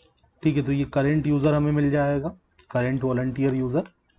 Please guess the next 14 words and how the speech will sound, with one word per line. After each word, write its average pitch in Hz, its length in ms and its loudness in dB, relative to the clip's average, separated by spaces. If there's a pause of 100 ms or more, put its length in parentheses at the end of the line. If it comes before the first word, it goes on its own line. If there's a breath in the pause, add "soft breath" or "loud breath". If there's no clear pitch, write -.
(720)
And 117 360 -4 (220)
अब 151 520 2 (1500)
इसकी - 260 -2
information, 139 640 0 (220)
information 139 580 -2
को 139 100 -2
हमने 139 200 0
locals 120 400 -4
के 143 120 -6
through 131 220 -4
pass 117 240 0
कर 135 180 -4
दिया 143 300 -2
है 165 140 -4